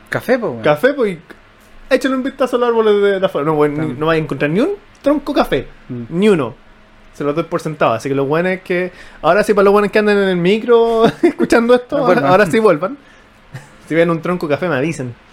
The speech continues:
Speaker 2: Porque no hay
Speaker 1: Sí,
Speaker 2: ni uno.
Speaker 1: en la esquina.
Speaker 2: Es una mentira todo eso.
Speaker 1: Una mentira, como
Speaker 2: Sí, como la, <laughs> como los aves, la ave.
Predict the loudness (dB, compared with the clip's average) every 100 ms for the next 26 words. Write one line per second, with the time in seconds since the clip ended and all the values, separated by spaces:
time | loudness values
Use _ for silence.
0 | -20 -20 -20 -12 -6 -4 0 0 0 -2
1 | -6 -14 -12 -10 -12 -6 -4 -2 -4 -6
2 | -4 -2 -2 -4 -6 -14 -20 _ -20 -20
3 | -20 -20 -20 -18 -16 -16 -14 -10 -8 -10
4 | -12 -12 -14 -16 -8 -6 -6 -6 -4 -4
5 | -4 -2 2 2 2 -2 -12 -8 -6